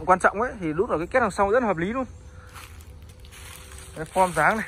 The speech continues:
Đây, em sẽ quay sàn cho các bác cùng xem nhé. Sàn của nó đây. Đấy, đây là camera lùi này. Đấy, sàn của nó đây. Nó còn vàng ươm luôn. Đấy, cầu sau này. Đấy, dẫn động.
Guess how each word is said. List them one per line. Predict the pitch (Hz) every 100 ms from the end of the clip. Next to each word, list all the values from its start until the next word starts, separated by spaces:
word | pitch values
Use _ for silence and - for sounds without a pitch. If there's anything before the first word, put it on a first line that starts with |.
| -
Đây, | 151
em | 160
sẽ | 160 160
quay | 175
sàn | 160 180 139
cho | 147
các |
bác | 185 185
cùng | 143
xem | 170 165
nhé. | 214 - - - - - -
Sàn | - - 170 143
của | 123 123
nó | 165
đây. | 196 - - - - - - - - - - - - - - - -
Đấy, | 131 - -
đây | 151
là | 143
camera | 120 156 156 160 156
lùi | 151 143 139
này. | 135 - - - - - -
Đấy, | 139 147
sàn | 175 170 151
của | 127
nó | 120 165
đây. | 190 - - - - - - - - - -
Nó | 190
còn | 185
vàng | 170 165
ươm | 202 226 220
luôn. | 240 214 - - - - - -
Đấy, | 156 160 208 - - -
cầu | - 165 151
sau | 196 196 196
này. | 180 - - - - - - -
Đấy, | 143
dẫn | 190 220
động. | 208 - 170